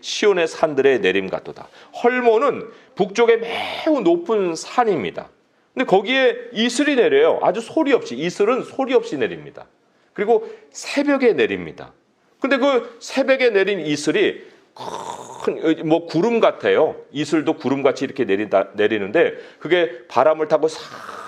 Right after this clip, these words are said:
내려와서 요단 강물로 바뀌고 시온의 산들에게까지 물을 대는 아주 멋진 장면을 우리가 연상해 볼 수가 있어요. 그 헐몬의 이슬은 바로 아론에게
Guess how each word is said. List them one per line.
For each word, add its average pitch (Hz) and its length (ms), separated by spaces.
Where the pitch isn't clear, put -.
내려와서 135 760
요단 156 400
강물로 127 640
바뀌고 120 720
시온의 208 640
산들에게까지 175 1200
물을 139 440
대는 104 460
아주 247 160
멋진 240 580
장면을 147 460
우리가 104 380
연상해 123 500
볼 92 140
수가 80 240
있어요. 82 480
그 254 140
헐몬의 262 680
이슬은 254 520
바로 185 440
아론에게 196 1080